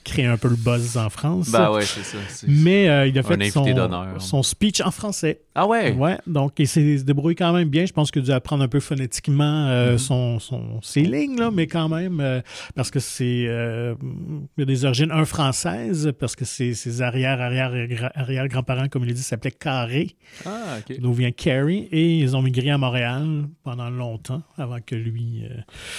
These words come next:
Speaker 1: aille, je pense, dans l'Ouest, euh, qui
Speaker 2: Ouais,
Speaker 1: provenait, ou
Speaker 2: j'ai quelque
Speaker 1: Toronto,
Speaker 2: chose
Speaker 1: je me
Speaker 2: de
Speaker 1: rappelle
Speaker 2: genre
Speaker 1: plus trop, quoi.
Speaker 2: Colombie-Britannique en
Speaker 1: Ouais,
Speaker 2: tête,
Speaker 1: peut-être,
Speaker 2: mais
Speaker 1: c'est
Speaker 2: je suis
Speaker 1: ça.
Speaker 2: pas sûr.
Speaker 1: Fait que, fait que voilà, mais, euh, ouais, faut aller voir son petit speech sur YouTube, euh, très, euh, très sympathique quand même.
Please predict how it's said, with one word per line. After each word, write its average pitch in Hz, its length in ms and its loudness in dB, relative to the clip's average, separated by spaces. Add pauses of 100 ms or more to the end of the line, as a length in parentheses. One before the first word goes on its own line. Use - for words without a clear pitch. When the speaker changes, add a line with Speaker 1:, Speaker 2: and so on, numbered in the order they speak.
(460)
Speaker 1:
aille, 107 200 -4
je 87 80 -6
pense, 120 220 -2
dans 117 220 -2
l'Ouest, 113 800 -4
euh, 180 220 0
qui - 160 -12
Speaker 2:
Ouais, 139 40 -10
Speaker 1:
provenait, 151 380 0
ou 151 80 2
Speaker 2:
j'ai 139 80 -2
quelque 147 100 4
Speaker 1:
Toronto, 139 260 0
Speaker 2:
chose 180 120 2
Speaker 1:
je 175 40 0
me 170 40 2
Speaker 2:
de 147 40 0
Speaker 1:
rappelle 139 200 2
Speaker 2:
genre 117 180 0
Speaker 1:
plus 107 80 -4
trop, 127 160 -2
quoi. 143 180 -2
Speaker 2:
Colombie-Britannique 110 880 -2
en 127 240 -2
Speaker 1:
Ouais, 151 160 -2
Speaker 2:
tête, 151 120 -6
Speaker 1:
peut-être, 135 180 2
Speaker 2:
mais 110 60 -4
Speaker 1:
c'est - 120 -10
Speaker 2:
je - 60 -6
suis - 40 -12
Speaker 1:
ça. 151 80 -2
Speaker 2:
pas - 40 -8
sûr. - 140 -18 (640)
Speaker 1:
Fait 151 180 0
que, 147 240 2
fait 160 140 0
que 156 60 0
voilà, 170 280 4
mais, 151 240 6
euh, 135 100 6
ouais, 123 220 2
faut - 140 -6
aller 123 100 2
voir 117 160 0
son 123 140 -6
petit - 120 -10
speech - 260 -8
sur - 180 -4
YouTube, 139 360 -2
euh, 156 100 -2
très, 180 360 -8
euh, - 80 -10
très - 160 -10
sympathique 135 540 -8
quand - 240 -8
même. 90 420 -12